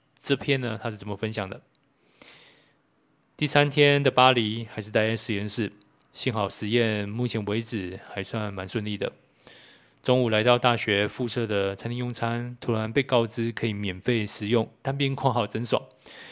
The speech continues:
我点了一份冷盘鲑鱼加马铃薯块，一份甜点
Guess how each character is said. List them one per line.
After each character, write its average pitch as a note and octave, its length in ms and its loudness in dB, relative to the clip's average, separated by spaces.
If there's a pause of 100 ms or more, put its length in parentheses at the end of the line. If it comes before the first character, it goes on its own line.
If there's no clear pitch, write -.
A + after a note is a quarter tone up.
(420)
我 D#3 100 6
点 D#3 160 6
了 C3 320 6
一 B2+ 80 2
份 C3+ 340 6
冷 G#2 200 0
盘 A2 260 -2
鲑 C3 120 8
鱼 A2 280 2
加 A2+ 300 2
马 G#2+ 140 -4
铃 G2+ 100 -4
薯 G#2+ 120 -4
块， G#2+ 300 0 (220)
一 A#2+ 80 -8
份 A#2 180 -2
甜 G#2 260 -10
点 G#2 220 -4